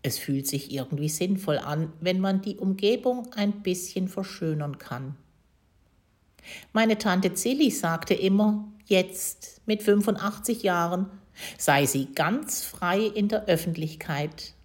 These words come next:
weil eh niemand mehr auf sie achte. „Ist es jetzt gut oder schlecht?“, frage ich. „Es gibt immer etwas Gutes im Schlechten“,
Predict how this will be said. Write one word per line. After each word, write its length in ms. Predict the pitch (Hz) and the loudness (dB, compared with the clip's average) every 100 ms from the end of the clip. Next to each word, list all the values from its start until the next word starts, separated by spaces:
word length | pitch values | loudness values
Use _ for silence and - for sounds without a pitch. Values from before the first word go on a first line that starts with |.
| _ - _ - | _ -20 _ 0
weil 240 | 254 247 240 | 0 0 -6
eh 220 | 196 175 | 0 2
niemand 480 | 175 175 160 160 156 | 2 0 0 -2 -2
mehr 320 | 156 147 - | -2 -2 -2
auf 160 | 160 156 | -4 -4
sie 240 | - 185 | -8 -10
achte. 460 | - 233 - - 139 - - - _ _ - - - - - - - - - - | -10 -12 -12 -6 -6 -8 -20 -20 _ _ -20 -20 -20 -20 -20 -20 -18 -18 -20 2
„Ist 320 | 262 254 - | 2 2 0
es 240 | 185 165 - | 0 0 0
jetzt 420 | 160 156 - - | -2 -2 -8 -6
gut 320 | 190 151 - | -4 -4 -4
oder 200 | - 135 | -4 -4
schlecht?“, 600 | - 113 175 - - - - _ _ _ _ | -4 -4 -4 -6 -16 -20 -20 _ _ _ _
frage 380 | - 117 147 156 | -10 -4 -2 -2
ich. 360 | 170 175 - - _ _ _ _ _ _ _ _ _ _ _ - - _ | -6 -8 -12 -20 _ _ _ _ _ _ _ _ _ _ _ -20 -20 _
„Es 240 | 262 262 - | -2 -2 -2
gibt 360 | 247 233 - - _ | -4 -4 -12 -18 _
immer 440 | 247 262 147 147 - | 2 4 2 -2 -8
etwas 440 | 160 - 160 - | -10 -4 -4 -2
Gutes 400 | 180 160 165 160 | -4 -4 -4 -4
im 160 | - 165 | -2 -4
Schlechten“, 640 | - 160 156 - 165 156 | -2 -2 -2 -4 -4 -4